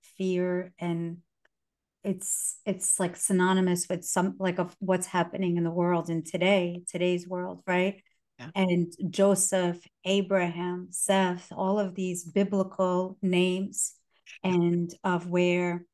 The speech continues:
Speaker 1: the energy force is right now, where, listen,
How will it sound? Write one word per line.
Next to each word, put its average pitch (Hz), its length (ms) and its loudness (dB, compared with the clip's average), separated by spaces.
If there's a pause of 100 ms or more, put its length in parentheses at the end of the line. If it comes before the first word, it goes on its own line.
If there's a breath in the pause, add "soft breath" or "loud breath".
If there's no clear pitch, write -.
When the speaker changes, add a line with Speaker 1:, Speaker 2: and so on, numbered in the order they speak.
(180)
Speaker 1:
the 180 180 -4
energy 190 420 -2
force 185 520 -4
is 170 140 -8
right 175 220 -4
now, 175 300 0
where, 175 480 0
listen, 180 520 -2